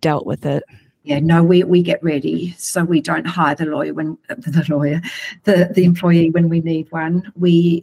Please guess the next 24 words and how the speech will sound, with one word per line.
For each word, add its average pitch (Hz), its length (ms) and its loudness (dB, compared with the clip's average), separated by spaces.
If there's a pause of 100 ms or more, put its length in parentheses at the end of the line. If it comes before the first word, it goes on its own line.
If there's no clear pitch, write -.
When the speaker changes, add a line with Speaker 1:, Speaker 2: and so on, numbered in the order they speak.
Speaker 2:
I, 170 340 2
I, 170 280 0
I'm 170 140 2
always, 170 880 -4
um, 160 500 -6
looking 165 400 -2
at 156 140 -6
what 165 220 -6
we 170 100 2
need 160 300 2
for - 220 -10
the 170 60 -10
future, - 600 -4 (580)
and 156 600 0 (100)
I, 156 640 0 (100)
uh, 156 220 -6 (100)
and 156 540 -2 (100)
I'm 156 340 0
looking 165 380 2
at, - 380 -2 (160)
um, 156 420 -6 (320)
what 175 460 -4 (160)
I, 190 100 0
I, 185 220 -2